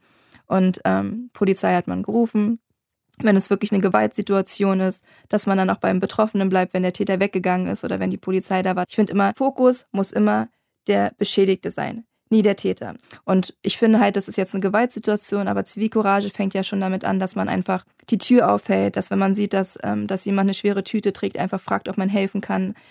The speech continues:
dass man Kinderwagen irgendwie beim Tragen hilft, dass man einfach füreinander da ist, dass man einfach so ein Bewusstsein bekommt, das könnte alles meine Familie sein. Das sind irgendwie nicht, irgendwie keine Masteraufgaben, sondern es ist einfach ein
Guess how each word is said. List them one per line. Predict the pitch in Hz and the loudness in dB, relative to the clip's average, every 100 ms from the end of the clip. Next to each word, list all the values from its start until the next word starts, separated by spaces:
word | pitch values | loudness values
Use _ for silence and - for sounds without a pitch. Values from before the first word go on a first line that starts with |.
| - | -8
dass | 202 196 | -6 0
man | 196 190 202 _ _ - | 0 0 -2 _ _ -8
Kinderwagen | - 220 202 196 190 196 202 | 4 6 6 4 2 2 0
irgendwie | 190 185 185 196 | 0 0 -2 -2
beim | 185 185 | -2 -2
Tragen | - 185 190 | -2 -2 0
hilft, | 196 196 185 - | -2 0 -2 -2
dass | 202 | -2
man | 202 | 0
einfach | 190 196 208 | 0 -2 -4
füreinander | - 269 247 220 190 190 | 0 2 4 4 2 0
da | 185 98 | 0 -2
ist, | 196 | -2
dass | 196 | -4
man | 226 | -4
einfach | 196 214 | -2 -2
so | - | 2
ein | 220 208 214 | 2 2 0
Bewusstsein | 202 226 262 - - 247 214 | -2 2 0 0 2 2 4
bekommt, | 208 - 214 247 - _ _ _ _ | 2 0 0 0 -6 _ _ _ _
das | 220 208 - - | -2 0 -4 -4
könnte | - 226 240 - | 2 2 4 2
alles | 226 240 | 2 2
meine | 226 220 233 | 4 4 2
Familie | - 226 269 339 220 | 2 2 4 2 0
sein. | 180 - - - _ - | 0 -8 -10 -18 _ -6
Das | 196 | -2
sind | 208 208 | 2 2
irgendwie | - 208 220 | 2 -4 0
nicht, | 208 202 - _ | 0 -2 -8 _
irgendwie | 208 208 214 | -4 -2 -4
keine | - 196 190 208 - | -2 0 0 -2 -6
Masteraufgaben, | 180 202 185 226 - - - - - - 170 202 254 _ _ _ _ _ | -2 -2 0 -2 -2 -4 -4 -10 -10 -4 -2 -4 -8 _ _ _ _ _
sondern | - 190 196 | 0 2 2
es | 196 | -2
ist | - | -4
einfach | - 202 220 208 | -2 -2 -2 -2
ein | 202 208 | -2 -4